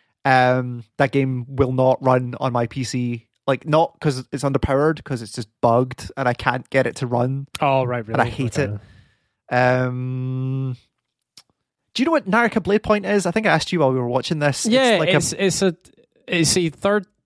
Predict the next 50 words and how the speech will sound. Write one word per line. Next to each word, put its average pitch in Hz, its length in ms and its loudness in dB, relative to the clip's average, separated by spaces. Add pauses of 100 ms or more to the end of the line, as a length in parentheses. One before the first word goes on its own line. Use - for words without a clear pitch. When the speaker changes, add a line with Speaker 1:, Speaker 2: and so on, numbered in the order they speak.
Speaker 2:
person, 165 720 2
like, 135 420 0
melee 135 440 2
combat 131 460 0
focused 127 400 0
battle 120 220 2
royale 117 380 2
game 110 400 0 (120)
Speaker 1:
Right. - 180 -8 (200)
Speaker 2:
that 131 320 2 (840)
is 139 400 2 (100)
made 143 460 0
by 131 520 2
NetEase, 127 500 2
so 127 260 0
is 120 100 2
probably 127 400 0
horrifically 120 840 0 (520)
going 120 220 2
for 135 120 0
your 123 120 2
wallet. 127 420 0 (180)
But 120 240 0
Speaker 1:
Right. 123 280 2
Speaker 2:
um, 110 420 0 (1120)
I, 156 100 2
d-, 156 100 0
I 175 140 2
don't 165 140 0
know. 160 60 2
I've 147 120 2
not 147 160 0
played 139 240 0
it, 127 160 -2
so - 80 -2
I 123 60 0
can't 123 180 -2
play 127 80 2
it, 120 60 0
but 127 80 2
I 123 80 4
do 135 160 2
know 127 180 2
that's 117 380 -2
what 123 120 2
Naraka 117 340 2
Blade 110 200 2
Point 110 220 0
is. 110 100 -2
Speaker 1:
Right. - 140 -4